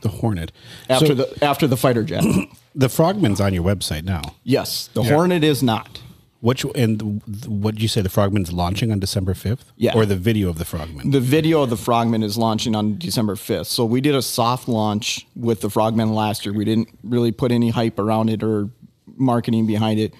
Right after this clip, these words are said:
Speaker 2: We just kinda let it sit there. Um, and people did order it and things like that. And you know, had success with it.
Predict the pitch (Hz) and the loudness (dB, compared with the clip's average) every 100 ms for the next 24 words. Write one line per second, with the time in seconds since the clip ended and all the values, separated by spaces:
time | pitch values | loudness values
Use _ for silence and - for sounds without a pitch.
0 | _ - 110 - 120 113 110 110 - - | _ -4 -2 0 0 2 0 -2 -4 -2
1 | 117 - 104 101 104 _ _ _ _ 107 | -4 -2 -4 -4 -8 _ _ _ _ -4
2 | 104 101 104 127 117 151 139 131 135 120 | -2 -2 -4 -2 0 0 0 2 2 2
3 | 113 117 117 - 117 101 117 110 120 101 | 2 0 -2 -2 -2 -2 -2 -2 -2 -2
4 | 104 101 - 101 101 - _ _ 120 107 | 0 -2 -2 -2 -4 -6 _ _ -4 -2
5 | 98 95 _ - - - 120 107 139 113 | -2 -6 _ -20 -10 -2 0 0 -2 -2
6 | 107 - 110 107 | 0 -2 -4 -4